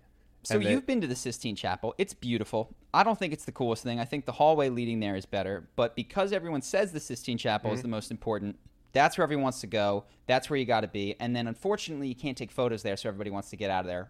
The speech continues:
Speaker 1: right away. <laughs>
Speaker 2: <laughs>
Speaker 1: Right? So we're gonna say, and, and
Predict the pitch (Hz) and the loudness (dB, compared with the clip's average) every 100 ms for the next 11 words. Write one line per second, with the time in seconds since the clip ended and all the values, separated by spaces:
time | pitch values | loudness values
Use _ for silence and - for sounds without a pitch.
0 | - 92 90 82 69 57 - - - - | -12 -6 -6 -6 -12 -16 -10 -4 -2 0
1 | 151 127 - - 240 202 190 - 220 - | 2 6 6 8 6 6 2 2 -6 -10
2 | 254 339 359 - 156 135 - - - 170 | -8 -2 -2 -2 -2 -2 -4 -4 -4 -4
3 | 165 - 160 160 | -6 -6 -2 -2